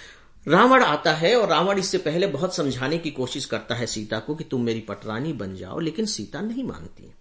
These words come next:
अब रावण आता है, अब उसका भी दिमाग झुंझला गया है कि कब तक मनाते रहेंगे। तो देखिए अब वो क्या कहता है। वो कहता है, "मास दिवस महु कहा न माना, तव मैं मारबि काड़ी कृपाणा।"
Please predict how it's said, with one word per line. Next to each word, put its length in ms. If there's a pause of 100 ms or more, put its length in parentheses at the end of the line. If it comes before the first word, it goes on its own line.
(420)
अब 100
रावण 380
आता 240
है, 200
अब 140
उसका 240
भी 100
दिमाग 320
झुंझला 360
गया 240
है 80
कि 100
कब 280
तक 180
मनाते 420
रहेंगे। 340
तो 120
देखिए 300
अब 60
वो 80
क्या 240
कहता 380
है। 140 (960)
वो 80
कहता 380
है, 340 (760)
"मास 600
दिवस 640
महु 340
कहा 500
न 140
माना, 640 (640)
तव 240
मैं 300
मारबि 600
काड़ी 440
कृपाणा।" 640